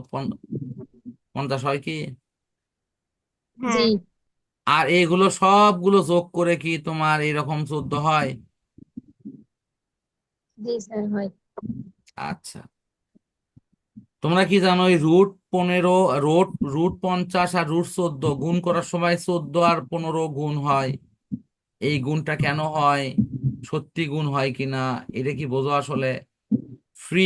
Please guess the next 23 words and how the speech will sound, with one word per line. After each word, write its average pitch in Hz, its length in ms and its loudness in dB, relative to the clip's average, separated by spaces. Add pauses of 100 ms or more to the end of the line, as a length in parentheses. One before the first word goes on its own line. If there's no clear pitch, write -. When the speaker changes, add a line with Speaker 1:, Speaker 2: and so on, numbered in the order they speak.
(120)
Speaker 1:
এবং 175 160 2 (140)
ফেয়ার 160 220 2
ওয়েতে 151 220 -2 (100)
বলবা, 107 260 0
কারণ 127 200 0
এখানে 143 260 -4
শেখার 147 400 -4
জন্য 147 140 -4 (100)
তোমরা 135 260 -2
যুক্ত 120 220 -8
হছো। 98 280 -4 (1040)
এটা 117 220 -2
ভাবো 143 280 0
না 151 120 0
যে 151 60 -2
Speaker 3:
আচ্ছা। 143 140 0
Speaker 1:
একজন 135 300 -4
বুঝিচ্ছে 139 420 -4
আর 147 180 0
একজন 139 220 -4 (720)
আমার 139 200 2
হয়তো 139 180 -2
সমস্যা 139 380 -4